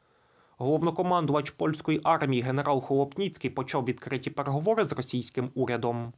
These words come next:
Проте Микола Перший відкинув будь-які переговори і відправив у Польщу велику армію, яку очолював фельдмаршал Іван Дібіч. Після його смерті армію очолив нащадок козацької старшини генерал Іван Паскевич.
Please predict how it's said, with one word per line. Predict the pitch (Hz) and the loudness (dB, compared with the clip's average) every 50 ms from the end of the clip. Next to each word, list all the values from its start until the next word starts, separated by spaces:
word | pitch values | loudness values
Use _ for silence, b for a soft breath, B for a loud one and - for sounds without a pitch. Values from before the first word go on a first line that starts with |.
| _ _ _ _ _ _ _ _ | _ _ _ _ _ _ _ _
Проте | - - 156 151 180 165 | -6 -6 -4 -2 0 2
Микола | 156 156 156 165 160 151 147 | 2 2 4 4 4 4 4
Перший | 143 - 185 185 147 135 - 123 117 | 4 2 2 2 0 -2 -2 -2 0
відкинув | 147 180 180 - 160 143 123 117 110 | 0 -2 0 0 0 2 2 2 0
будь-які | 113 131 156 147 123 120 117 131 | 0 0 0 2 2 0 0 -2
переговори | 120 - 123 110 113 110 120 113 - 120 131 127 139 139 - | -4 -4 -4 -4 -4 -4 -4 -4 -2 -2 0 0 0 -2 -2
і | 151 | -2
відправив | 143 151 147 - - - 147 135 120 120 110 - | -4 -4 -4 -4 0 2 2 2 2 0 -2 -2
у | - 131 | -8 -10
Польщу | - - 147 175 175 160 - - 123 | -4 0 2 2 2 2 0 0 0
велику | 110 117 139 170 170 - - 120 - | 2 2 2 2 2 2 0 -4 -2
армію, | - 131 135 139 143 131 143 143 151 151 | 0 0 0 0 0 0 2 4 4 4
яку | 135 120 - - 127 - | 4 4 2 0 -2 -2
очолював | 127 135 135 - 208 208 220 214 208 202 202 185 | -2 -4 0 2 4 4 6 6 4 4 4 2
фельдмаршал | - - 117 117 110 - 135 160 196 196 190 - - 202 185 - | 0 0 -2 -2 0 0 2 2 2 2 0 -2 2 2 2 2
Іван | - 123 120 123 117 117 | 2 0 0 0 0 0
Дібіч. | 113 123 117 113 127 117 - - - - b b b b b b b b b b b b b b b b | -2 -4 -2 -2 -2 -2 -2 -8 -12 -12 b b b b b b b b b b b b b b b b
Після | - 147 - 156 | -6 -2 0 2
його | 147 147 143 | 4 4 4
смерті | 143 - 185 190 190 175 - - 151 - | 2 2 2 2 2 2 0 -2 -4 2
армію | - 175 185 175 143 131 117 120 120 | 2 2 2 2 2 2 2 2 2
очолив | - 151 151 151 - 180 147 131 113 | 2 0 -2 0 2 4 4 4 2
нащадок | 131 139 139 - - 165 143 127 110 - | 0 -2 -2 0 0 0 0 0 -2 -2
козацької | - 127 120 143 143 135 - - 120 113 | -2 -2 0 0 0 -2 -2 -2 -2 -2
старшини | 110 - 107 107 - - - 135 139 139 131 | 0 -2 -4 -6 -6 -4 -2 0 0 0 0
генерал | 117 123 117 117 120 131 180 196 196 - | 0 0 -2 0 0 2 2 2 2 2
Іван | - 120 120 117 113 | 0 -2 -2 -2 -2
Паскевич. | 107 117 110 - - 120 113 110 117 110 110 - - | -2 -4 -4 -4 -4 -4 -2 -2 -2 -2 -4 -6 -12